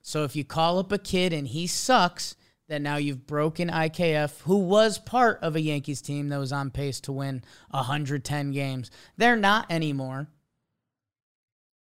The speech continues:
And if he's really that mentally broken, well, A, I mean, part of that should be a reflection of him. And two, if Marwin's my safety net,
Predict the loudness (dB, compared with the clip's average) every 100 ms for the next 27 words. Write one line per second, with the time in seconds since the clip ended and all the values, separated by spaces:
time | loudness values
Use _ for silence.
0 | 0 4 4 4 4 2 2 4 6 6
1 | 4 4 4 4 0 0 -2 -2 -2 2
2 | 4 4 0 -8 -8 -12 _ _ _ _
3 | _ _ _ _ _ _ _ _ _ _
4 | 0 2 6 6 6 6 0 -4 -12 -10
5 | -4 -4 -4 -2 0 0 -2 -2 -2 -2
6 | _ -10 -8 -6 -6 -4 -8 -12 _ _
7 | _ -10 -10 -6 -4 -4 -6 -8 -8 -8
8 | -2 0 0 -2 -8 _ _ _ _ _
9 | _ _ -8 -2 -2 0 2 4 4 2
10 | -6 -18 _ -4 -4 0 4 6 4 2
11 | 2 4 4 2 2 2 2 -2 2 2
12 | 0